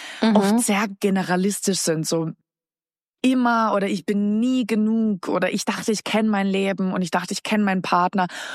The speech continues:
Speaker 2: und jetzt hinterfrage ich alles, kann ich mir und dir überhaupt noch trauen und lügst du
Speaker 1: Ja.
Speaker 2: mich eigentlich immer an? Und,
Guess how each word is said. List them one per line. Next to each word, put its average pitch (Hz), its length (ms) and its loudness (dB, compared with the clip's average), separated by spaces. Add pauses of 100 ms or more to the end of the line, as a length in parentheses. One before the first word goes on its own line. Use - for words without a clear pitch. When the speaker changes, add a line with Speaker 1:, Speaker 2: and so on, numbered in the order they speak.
(120)
Speaker 2:
und 190 180 0
jetzt 180 360 0
hinterfrage 190 600 -2
ich 202 180 -4
alles, 220 540 0
kann 190 180 0
ich 190 180 -2
mir 214 480 2
und 190 220 -2
dir 214 280 2
überhaupt 175 320 -4
noch 185 100 -4 (100)
trauen 190 600 0
und 180 180 -2 (280)
lügst 214 400 0
du - 20 0
Speaker 1:
Ja. 196 120 4
Speaker 2:
mich 180 160 2
eigentlich 208 320 -2
immer 240 460 2
an? 208 300 2
Und, 208 180 0